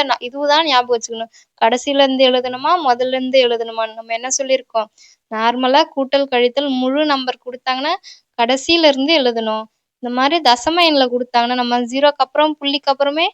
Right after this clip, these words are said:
இந்த சைடுல இருந்து எழுதிட்டு போகணும். இப்ப இங்க என்ன இருக்கு? ஜீரோ இருக்கிறதா மீனிங். அஞ்சுல ஜீரோ போச்சுன்னா என்னது? அஞ்சு தான். மூணுல ரெண்டு போச்சுன்னா ஒண்ணு. நமக்கான ஆன்சர் ஜீரோ புள்ளி ஒண்ணு அஞ்சு.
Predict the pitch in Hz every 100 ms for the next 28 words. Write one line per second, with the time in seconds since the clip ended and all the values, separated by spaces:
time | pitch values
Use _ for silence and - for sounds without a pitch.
0 | - - _ _ _ _ _ _ - 285
1 | 339 330 302 269 277 370 311 262 247 247
2 | - 214 220 _ _ _ _ 269 311 311
3 | 302 302 302 285 311 262 277 302 302 269
4 | 277 262 311 285 262 240 - _ _ -
5 | 269 320 330 269 294 320 311 285 285 294
6 | 294 294 302 381 285 240 233 247 226 226
7 | 233 _ _ _ - 277 349 339 302 403
8 | 311 262 262 285 285 262 - 269 285 247
9 | 233 226 226 240 _ _ 240 247 - 247
10 | 247 254 254 311 349 - _ _ - 240
11 | 285 320 330 302 285 370 403 262 269 294
12 | 330 339 254 226 220 240